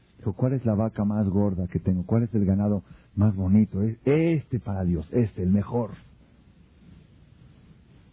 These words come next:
¿Cuál es la diferencia? Aquí está la diferencia.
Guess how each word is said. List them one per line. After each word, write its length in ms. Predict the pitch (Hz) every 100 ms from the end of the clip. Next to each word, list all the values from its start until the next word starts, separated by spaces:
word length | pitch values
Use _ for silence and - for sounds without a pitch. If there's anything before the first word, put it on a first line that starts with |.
| - - - - - - - - - - - - - -
¿Cuál 200 | 110 110
es 100 | 101
la 60 |
diferencia? 640 | 92 90 85 82 80 85 -
Aquí 180 | - -
está 160 | -
la 80 | 98
diferencia. 560 | 90 90 92 92 -